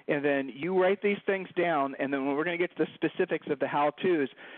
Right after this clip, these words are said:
your homework is gonna be to create a video, and that video is then you're gonna start, and we're gonna show you how to then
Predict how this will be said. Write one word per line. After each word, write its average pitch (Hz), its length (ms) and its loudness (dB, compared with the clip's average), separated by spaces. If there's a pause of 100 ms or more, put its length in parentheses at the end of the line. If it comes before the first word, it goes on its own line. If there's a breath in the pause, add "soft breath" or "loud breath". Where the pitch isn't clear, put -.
(120)
your 143 240 0
homework 185 400 0
is 139 100 -2
gonna 143 180 0
be 139 160 2
to 123 100 0
create 156 440 0
a 131 80 0
video, 127 540 2 (340 loud breath)
and 127 360 0
that 143 180 2
video 151 300 2
is 131 120 -2
then 135 220 0
you're 131 140 0
gonna 131 160 -2
start, 131 400 0
and 135 180 -2
we're 131 80 -2
gonna 135 220 0
show 156 80 2
you 139 140 2
how 135 180 2
to 131 240 -2
then 127 200 0